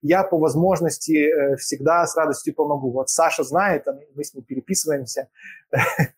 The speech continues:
общаемся, дружим, хотя мы ни разу, э, не виделись. Это не канал какого-то там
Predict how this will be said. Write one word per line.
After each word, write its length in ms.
общаемся, 640
дружим, 340
хотя 280
мы 100
ни 80
разу, 420
э, 160
не 160
виделись. 500
Это 960
не 160
канал 720
какого-то 460
там 240